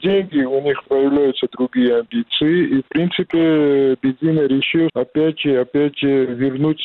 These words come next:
э, системе управления некую стабильность, коррупционную стабильность, я бы сказал, да. И, в принципе, вот эти две причины основные всё-таки его решения. Может быть, есть и другие какие-то более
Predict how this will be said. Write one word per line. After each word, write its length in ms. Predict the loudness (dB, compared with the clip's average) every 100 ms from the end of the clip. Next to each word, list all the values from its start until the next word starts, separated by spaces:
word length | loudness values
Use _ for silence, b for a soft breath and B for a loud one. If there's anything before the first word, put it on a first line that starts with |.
| -2
э, 220 | 0 0 -2
системе 440 | -4 -2 -2 0
управления 720 | -2 0 0 0 0 0 -2 -2
некую 380 | -4 0 0 0
стабильность, 800 | -2 -4 -2 -2 0 -2 -4 -4
коррупционную 840 | -2 -2 -4 -2 0 0 0 -2
стабильность, 680 | -2 -4 -2 0 0 0 -2
я 100 | -4
бы 120 | -2 -6
сказал, 460 | -4 -4 -2 -4 -2
да. 220 | -2 -4 B B -4
И, 100 | -4
в 40 |
принципе, 460 | -2 -2 -2 -2 0
вот 220 | 0 0
эти 260 | -2 -2 -4
две 220 | -2 -2
причины 580 | -2 -4 -2 0 0 0
основные 720 | -2 -4 -2 0 0 0 -4
всё-таки 520 | -4 -4 -2 -4 -2
его 340 | 0 2 2 2
решения. 680 | 0 -2 0 0 0 0
Может 300 | 2 0 -2
быть, 240 | -2 -4 0
есть 300 | 0 0 0
и 240 | 0 0
другие 440 | 0 -4 -2 -2 0
какие-то 520 | -2 -2 -2 0 -2 0
более 260 | 0 0